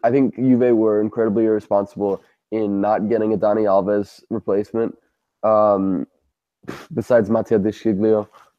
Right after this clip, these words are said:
But, uh, who's, who, who are we saying is gonna win Serie A?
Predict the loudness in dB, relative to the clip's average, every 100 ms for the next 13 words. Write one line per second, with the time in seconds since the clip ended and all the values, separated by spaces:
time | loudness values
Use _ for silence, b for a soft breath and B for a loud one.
0 | -14 -8 -2 0 0 -4 -2 2 2 0
1 | 0 0 0 -4 2 6 6 6 4 4
2 | 4 4 2 0 0 0 -2 -4 -6 -6
3 | -4 -4 -4 -4 -4 -4 -2 -2 -2